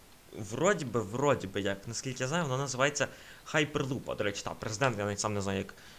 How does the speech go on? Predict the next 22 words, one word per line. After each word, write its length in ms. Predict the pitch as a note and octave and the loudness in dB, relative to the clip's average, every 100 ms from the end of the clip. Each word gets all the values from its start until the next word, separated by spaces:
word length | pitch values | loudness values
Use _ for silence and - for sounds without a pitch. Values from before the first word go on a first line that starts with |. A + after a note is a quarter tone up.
| - | -8
города 220 | B2+ B2 | -4 0
називаються, 520 | A2 D3 F#3+ G#3+ F3 C3+ | 0 0 0 0 0 0
но... 360 | E3 A3 G#3+ - - - - - - - - - - - - C3+ | 2 2 0 -4 -16 -20 -20 -20 -20 -20 -20 -20 -20 -20 -12 -4
Ну 80 | E3 | -2
та, 280 | D#3+ C3+ G#2 | 4 4 4
ну, 120 | C3 - G3+ A3 G3 C3 | 2 0 -6 -8 -6 -2
я 80 | |
вам 80 | D3+ | -2
говорю, 280 | D#3 A2+ F2 - | 0 0 -2 0
та, 220 | F#2+ - G#2 | 0 0 -4
ну, 220 | G2+ A2 - C2 - - - - | -4 -6 -8 -14 -18 -20 -14 -4
коротше, 280 | C3 C3+ - | -4 -4 -2
так 180 | E3+ | -2
як 100 | D3+ - - - - - - - - - | -4 -12 -14 -14 -14 -14 -16 -18 -8 0
називається, 800 | C3 C3+ G2 - - G2+ D#2 - | 2 4 4 2 -2 0 0 2
Харп-, 380 | D#3+ D#3+ D3 - | 2 2 -2 -4
то, 120 | E3+ | -2
то, 260 | D#3+ C#3+ A#2+ | 0 2 0
то 300 | E3 D3+ B2 - | 0 0 0 -2
королівство 380 | C3 B2 - - | -2 -2 -4 0
Топчика, 440 | G#3 G#3 A3 G#3 | 0 0 -2 -2
там, 320 | - C#3+ D#3 | 2 2 2